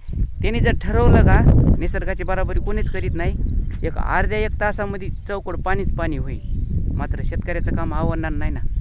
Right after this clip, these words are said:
शेतकऱ्याचं काम हे बारा महिने चालूच असतंय. आणि पाऊस असो नाही तर नसो, शेतीचे काम आपल्याला करावंच लागत असते. कारण कशामुळं की एक तर मजुराची आपल्याला अडचण येते, एक तर वेळेवर कामं होत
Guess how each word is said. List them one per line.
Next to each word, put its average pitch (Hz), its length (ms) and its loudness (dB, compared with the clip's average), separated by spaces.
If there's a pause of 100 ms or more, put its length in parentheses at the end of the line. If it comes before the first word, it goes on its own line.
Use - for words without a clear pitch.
(180)
शेतकऱ्याचं 160 400 -2
काम 151 220 -6
हे 151 100 -2
बारा 165 300 0
महिने - 240 -2
चालूच 185 280 -2
असतंय. 165 280 0 (720)
आणि - 220 6
पाऊस - 220 8
असो - 480 10 (560)
नाही 175 180 6
तर - 40 8
नसो, - 320 8 (600)
शेतीचे - 340 10
काम - 260 10 (840)
आपल्याला - 300 10
करावंच - 280 8
लागत - 280 6
असते. - 220 8 (440)
कारण - 280 2
कशामुळं - 480 10 (640)
की - 80 4
एक - 160 8
तर - 380 8
मजुराची - 440 8
आपल्याला - 280 10
अडचण - 340 8
येते, - 240 8 (760)
एक - 100 2
तर 156 80 2
वेळेवर 170 360 2
कामं 175 300 2
होत 180 120 0